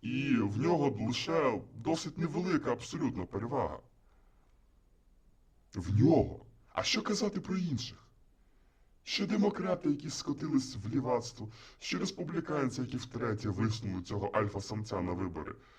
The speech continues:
Величних інтелектуалів нема ні там, ні там. На жаль, це трагедія. Це трагедія сучасного світу. Яка створює простір для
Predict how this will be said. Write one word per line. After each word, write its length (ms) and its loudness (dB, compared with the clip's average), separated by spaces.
Величних 540 0
інтелектуалів 800 0
нема 520 0
ні 160 -2
там, 320 0
ні 140 0
там. 420 0
На 180 -2
жаль, 320 2
це 180 -8
трагедія. 600 -8
Це 120 -10
трагедія 480 -4
сучасного 580 -6
світу. 340 -10
Яка 280 0
створює 460 2
простір 560 2
для 500 4